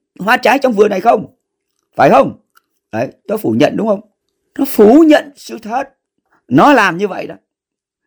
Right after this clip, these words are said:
Để rồi Eva nghe ngứa tai. Nó không, không phủ nhận sự thật á,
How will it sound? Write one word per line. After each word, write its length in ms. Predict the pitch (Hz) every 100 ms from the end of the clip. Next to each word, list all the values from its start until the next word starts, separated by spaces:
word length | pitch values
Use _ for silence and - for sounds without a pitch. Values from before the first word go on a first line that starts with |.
| _ _
Để 440 | 131 143 180 262
rồi 920 | 262 220 240 247 240 226 214 185 160 147
Eva 560 | 147 165 135 127 104 98
nghe 360 | 127 147 143 143
ngứa 260 | 127 151
tai. 760 | - 139 147 143 123 107 98 95 87 - _ _ _ _ _ _ _
Nó 140 | - 285
không, 380 | 254 269 254 254 _ _
không 160 | 294
phủ 180 | 302 208
nhận 180 | 202 220
sự 120 | 196
thật 220 | 190 202
á, 100 | -